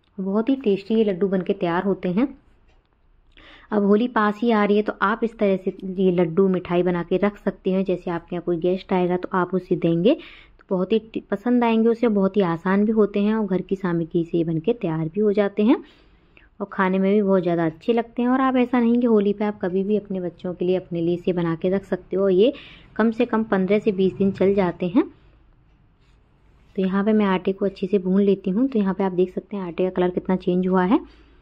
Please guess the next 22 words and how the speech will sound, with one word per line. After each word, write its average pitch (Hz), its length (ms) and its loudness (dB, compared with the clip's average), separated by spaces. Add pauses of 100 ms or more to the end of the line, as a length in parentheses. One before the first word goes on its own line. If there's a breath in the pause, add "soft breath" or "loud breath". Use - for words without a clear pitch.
(1120 loud breath)
तो - 60 -14
इसी 214 200 -6
तरह 247 200 0
चलाते 190 420 0
हुए 208 140 4
हम 214 160 2
आटे 185 240 0
को 190 100 -2
अच्छे 185 240 -4
से 185 140 -2
भूनेंगे। 185 520 2 (2500)
बस 240 180 -2
हमें 240 180 2
आटे 220 280 2
को 226 100 0
अच्छे 214 300 0
से 220 140 0
भूनना 202 360 2
है, 247 200 2 (1000)
कुछ 190 120 -4
भी 190 160 0
हमें, 214 280 2